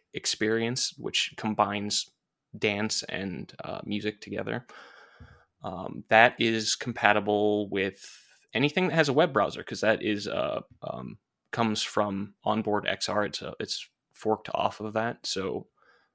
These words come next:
if you have a browser on your phone, you can attend it. If you have a browser on your computer, if you, you know, if you wanna come in in headset, you obviously can do it that way as well.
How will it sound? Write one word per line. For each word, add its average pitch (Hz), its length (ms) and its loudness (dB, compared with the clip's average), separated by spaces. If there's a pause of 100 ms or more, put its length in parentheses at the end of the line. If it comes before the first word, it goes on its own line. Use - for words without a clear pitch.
(160)
if - 220 -8
you 107 80 -2
have 101 220 4
a 98 60 -2
browser 107 440 4
on 101 160 -2
your 98 140 -6
phone, 160 500 -2
you - 100 -6
can 214 180 -4
attend 120 320 -2
it. 156 140 -2
If - 160 -6
you 104 80 -6
have 98 160 -4
a 98 60 -6
browser 98 580 -6
on - 120 -2
your - 120 -12
computer, 139 640 0 (140)
if - 160 -20
you, 98 200 -10 (140)
you 92 100 -8
know, - 180 -8 (640)
if - 180 -10
you 107 60 0
wanna 104 180 0
come 113 240 0
in 110 100 2
in 107 140 0
headset, 120 460 0 (600)
you 101 220 -6
obviously 104 400 -2
can 101 160 -8
do 101 140 0
it 95 100 -4
that 101 180 2
way 104 140 0
as 98 160 -8
well. 117 280 0